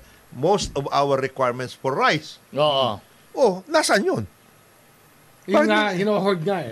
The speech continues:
Speaker 1: Oh,
Speaker 3: Hinohoard
Speaker 1: hindi.
Speaker 3: eh.
Speaker 1: In addition to the
Speaker 2: Oo.
Speaker 1: hoard, in
Speaker 3: Kaya
Speaker 1: addition,
Speaker 3: hinuli nga yung iba, di ba?
Speaker 1: in addition to the, in addition to the hoarding,
Speaker 2: Oo.
Speaker 1: they came out with a sys-, sys-, system na price control lang. But price control on its own cannot stand eh.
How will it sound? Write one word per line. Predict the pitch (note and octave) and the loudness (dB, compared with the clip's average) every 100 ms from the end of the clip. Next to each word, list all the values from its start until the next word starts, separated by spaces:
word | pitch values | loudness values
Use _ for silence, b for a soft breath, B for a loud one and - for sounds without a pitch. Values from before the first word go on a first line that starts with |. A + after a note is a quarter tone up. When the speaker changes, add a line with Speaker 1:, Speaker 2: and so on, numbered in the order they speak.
| - | 2
Speaker 1:
Oh, | A3+ | 2
Speaker 3:
Hinohoard | F#3 A3 A3 G#3+ G3 | 2 2 2 2 0
Speaker 1:
hindi. | C#3 F2+ | -2 -10
Speaker 3:
eh. | - - | -10 -4
Speaker 1:
In | A#3+ | -2
addition | C4 A#3 C#4+ C#4+ A#3 | 0 2 0 0 -2
to | C4 | 0
the | A#3+ | 2
Speaker 2:
Oo. | |
Speaker 1:
hoard, | E3+ A#3 A3+ | 2 2 -2
in | - C4 | -8 -4
Speaker 3:
Kaya | A#3+ | -2
Speaker 1:
addition, | G#3 A3+ A3 | 2 2 4
Speaker 3:
hinuli | A#3 A3 A3 | 4 4 4
nga | G#3+ | 2
yung | G3+ G3+ | 2 0
iba, | D#3+ D#3 | -2 -2
di | B2+ | -4
ba? | G2+ F2+ - | -10 -12 0
Speaker 1:
in | G3+ G#3 | 2 2
addition | F3 D#3 B3 C4 G#3 | -2 -2 -4 -6 -4
to | G3+ | -2
the, | F3 E3 - - | 0 -2 -4 -8
in | E3 E3 | -4 -2
addition | C#3 F#3+ F3 F#3+ | -2 -2 -2 -4
to | E3+ | -4
the | D3+ D3 | -6 -6
hoarding, | C#3+ C#3 A2 G#2 F#2 F#2 - | -2 -4 -4 -10 -12 -12 -4
Speaker 2:
Oo. | C3+ B2 F#2 - - | -2 -2 -4 -12 -6
Speaker 1:
they | C3+ | -4
came | D#3+ F#3+ A#3+ | 0 0 0
out | G#3+ G3+ | -2 -4
with | F3+ D3+ | -4 -4
a | C#3+ | -4
sys-, | - C#3 | -8 -20
sys-, | - - D3+ - - C3 | -16 -12 -12 -14 -20 -16
system | - E3 - A2+ G2+ F#2+ - - - | -10 -10 -8 -10 -10 -14 -20 -20 -14
na | C#3+ F#3 | -6 -6
price | F3+ F3 F3 | -4 -4 -6
control | - C3+ A2 G#2 | -10 -10 -8 -8
lang. | G2 F#2 - _ | -8 -10 -14 _
But | F3 A3 | -4 -4
price | - A#3+ A#3 | 0 -2 -2
control | A3+ F#3+ F#3+ F#3 F3 | -6 -4 -2 -2 -4
on | D#3+ | -8
its | D3+ - | -10 -8
own | C3 B2+ | -8 -6
cannot | - G3+ F#3+ | -6 -4 -6
stand | - F#3+ G3+ | -8 -10 -8
eh. | G#2 | -10